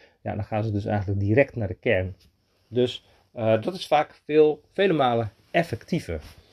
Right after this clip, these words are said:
Dus, eh, kaartjes, eh, ik gebruik ze dus af en toe wel, maar ik ben er ook dus heel erg, eh, voorzichtig mee. Het helpt natuurlijk wel om een s-, om het gesprek op gang te krijgen. En ik weet ook wel,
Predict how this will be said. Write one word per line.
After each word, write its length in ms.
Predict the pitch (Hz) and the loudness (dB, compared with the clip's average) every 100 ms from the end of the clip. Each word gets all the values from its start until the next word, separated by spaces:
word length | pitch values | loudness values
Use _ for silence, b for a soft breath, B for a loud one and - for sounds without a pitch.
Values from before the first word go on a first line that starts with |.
| b b b b b _ | b b b b b _
Dus, 560 | 104 120 180 - - - _ - | 0 6 6 4 -10 -18 _ -4
eh, 300 | 117 110 107 | 0 2 0
kaartjes, 680 | - 180 202 - 175 - - - - | 0 0 0 -2 -4 -6 -14 -20 -6
eh, 320 | 117 110 - | 0 0 0
ik 120 | 131 | -6
gebruik 380 | - 123 139 - | -6 4 6 6
ze 140 | - | -2
dus 280 | 110 98 - | -2 -2 -4
af 200 | - 208 | -6 -6
en 100 | 160 | -6
toe 180 | - 107 | -8 -4
wel, 320 | 110 151 208 b b b | 2 2 2 b b b
maar 260 | 120 143 151 | -4 -4 -4
ik 100 | - | -6
ben 180 | 135 | -4
er 100 | 120 | -4
ook 220 | - 135 - | -4 -4 -6
dus 120 | 104 | -2
heel 260 | 104 120 | 0 0
erg, 360 | - 101 - _ _ - | 0 -2 -2 _ _ -14
eh, 340 | 87 87 85 82 | -10 -8 -10 -12
voorzichtig 1040 | - - 87 90 - 95 98 185 - 98 - | -18 -14 -12 -12 -14 -12 -2 -2 -2 -16 -18
mee. 300 | 85 80 87 b b b | -16 -16 -18 b b b
Het 140 | 123 | -2
helpt 220 | 127 185 180 | 4 4 2
natuurlijk 340 | 165 175 117 | -6 -8 2
wel 340 | 180 165 180 B B _ | 4 6 2 B B _
om 300 | 131 123 120 _ | -2 -2 -4 _
een 120 | - 123 | -18 -16
s-, 300 | - - - | -14 -14 -6
om 160 | 117 | -4
het 120 | 113 | -4
gesprek 360 | - - 156 - | -8 -12 -10 -10
op 120 | - | -12
gang 260 | - 175 170 | -2 -2 -2
te 80 | 104 | -4
krijgen. 400 | 107 101 98 113 | 0 0 -2 -4
En 120 | 117 | -6
ik 80 | 110 | 0
weet 300 | 113 165 156 | 4 4 2
ook 160 | 104 | -6
wel, 260 | 95 117 | -4 -6